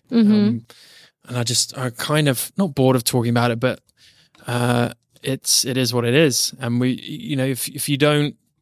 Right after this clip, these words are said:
Speaker 2: work and live with it and
Speaker 1: I
Speaker 2: evolve
Speaker 1: think
Speaker 2: with
Speaker 1: so.
Speaker 2: it, but your, your, not style, but your,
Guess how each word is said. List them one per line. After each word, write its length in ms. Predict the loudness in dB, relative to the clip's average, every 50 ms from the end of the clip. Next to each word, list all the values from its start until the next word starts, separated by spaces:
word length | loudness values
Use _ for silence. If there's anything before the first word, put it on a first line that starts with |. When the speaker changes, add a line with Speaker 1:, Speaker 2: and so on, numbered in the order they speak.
| _ -4
Speaker 2:
work 320 | 0 2 2 2 2 0
and 140 | -2 0 2
live 180 | 0 0 0 -4
with 300 | -4 0 0 0 2 2
it 240 | 0 0 -2 -8 _ _ _ _
and 400 | -14 -10 -8 -6 -6 -6 -6 -10 -14 -12 _
Speaker 1:
I 80 | -2 0
Speaker 2:
evolve 160 | 2 4 4 2
Speaker 1:
think 220 | 2 2 0 0
Speaker 2:
with 100 | 0 2
Speaker 1:
so. 60 | 2 2
Speaker 2:
it, 280 | 2 2 0 -2 -4 -6 _ _ _ _ _ _ _ _ _ _ _
but 140 | -4 -4 0
your, 500 | 0 2 2 4 4 4 2 2 0 -2 _ _ _ _ _ _ _ _ _ _ _ _ _ _ _ _ _ _ _ _ _ _ _ _ _ _ _ _ _ _ _ _ _ _ _ _ _ _ _ _ -14
your, 580 | -10 -6 -2 0 0 2 2 2 2 0 -2 -4 -10 -20 -20 -18
not 260 | -12 -12 -10 -6 -2
style, 560 | 0 2 2 2 2 2 2 4 4 4 2
but 220 | 2 -2 -4 -6 _ _ _ _ _ -6
your, 560 | 0 2 4 4 4 4 4 4 4 2